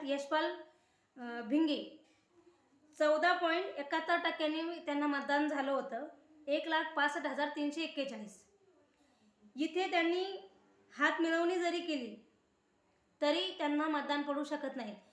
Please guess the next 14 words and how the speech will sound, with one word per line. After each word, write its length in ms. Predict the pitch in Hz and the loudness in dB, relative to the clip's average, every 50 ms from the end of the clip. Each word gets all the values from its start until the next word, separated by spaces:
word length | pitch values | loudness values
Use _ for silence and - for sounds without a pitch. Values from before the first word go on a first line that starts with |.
| _ _ _ _ _ - | _ _ _ _ _ 0
कारण 240 | 262 262 294 311 311 | 2 4 4 4 2
काँग्रेसचे 560 | 311 - 294 285 294 302 320 339 277 - 370 | 2 2 2 4 2 2 0 -2 -2 -4 -6
अशोक 360 | 339 - 294 277 - 339 294 | -4 -4 -4 -4 -4 -6 -6
चव्हाण, 440 | - - - 285 277 269 247 220 208 208 - - _ _ _ _ _ - 214 | -2 0 2 2 2 2 0 -4 -6 -10 -14 -20 _ _ _ _ _ -8 -2
ज्यांचं 380 | 262 269 269 277 277 320 330 311 | 0 0 0 0 0 0 2 2
वर्चस्व 580 | 302 294 285 294 - 330 339 330 - 330 320 311 | 2 2 0 -2 -2 -2 -2 -2 0 2 4 4
नांदेडमध्ये 640 | 302 294 285 277 277 269 294 285 285 285 269 269 277 | 6 6 4 2 2 2 2 2 2 -2 -2 -2 -2
आहे, 320 | 262 - - 220 247 269 - - - - - | -4 -4 -4 -4 -4 -4 -4 -6 -10 -12 -12
असे 640 | 269 262 - - 349 330 269 214 - - - - _ _ _ _ _ _ _ _ _ _ _ - | -12 -12 -4 0 0 0 0 0 -4 -10 -18 -20 _ _ _ _ _ _ _ _ _ _ _ -8
अशोक 260 | 269 262 254 339 339 - 349 | -8 -6 -2 -2 -4 -2 0
चव्हाण 320 | - 302 285 277 277 269 277 277 - - | 0 2 2 2 2 0 -2 -4 -6 -4
यांनी, 600 | 254 269 277 311 330 330 294 247 247 254 - - - | 0 2 2 4 4 2 2 0 -2 -6 -8 -10 -6
माजी 280 | 240 240 226 240 262 320 | -4 -4 -2 0 0 0
मुख्यमंत्री 800 | 320 330 320 320 311 302 285 269 247 233 220 233 269 285 - | 0 0 0 0 0 0 0 0 -2 -4 -6 -8 -10 -12 -14